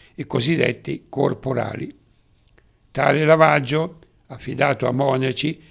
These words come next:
che avevano ricevuto il sacerdozio, avveniva in primavera,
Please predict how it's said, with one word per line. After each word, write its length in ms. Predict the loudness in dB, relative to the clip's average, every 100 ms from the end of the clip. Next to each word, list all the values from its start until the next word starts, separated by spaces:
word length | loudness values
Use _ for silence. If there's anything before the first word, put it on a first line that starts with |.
| _ -20
che 120 | -10
avevano 440 | -2 0 0 0 -2
ricevuto 640 | -4 -6 -4 -4 -4 -6
il 60 | -6
sacerdozio, 1080 | -8 -6 -4 -4 -2 -4 -4 -6 -6 -10 _ -20 -20 -20 -10
avveniva 500 | -2 2 4 4 2
in 120 | 0
primavera, 680 | 0 0 0 2 0 0 -6